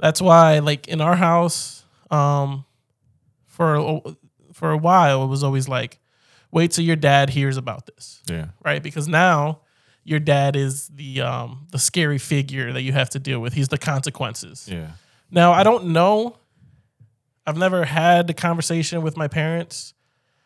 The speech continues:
Speaker 1: on whether that was just organic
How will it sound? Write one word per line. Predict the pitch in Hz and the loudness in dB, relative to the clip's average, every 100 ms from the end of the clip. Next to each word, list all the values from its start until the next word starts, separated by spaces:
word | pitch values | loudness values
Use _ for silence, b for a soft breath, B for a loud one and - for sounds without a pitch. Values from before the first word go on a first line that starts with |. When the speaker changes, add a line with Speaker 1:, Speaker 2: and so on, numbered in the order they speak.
| - | -12
Speaker 1:
on | 117 143 | -6 -4
whether | 139 147 143 139 | 2 2 2 2
that | 135 | 0
was | 135 131 | 0 -2
just | 131 131 123 _ _ _ _ | -2 -4 -4 _ _ _ _
organic | 143 131 131 135 135 196 254 | -4 -4 0 2 2 -4 -10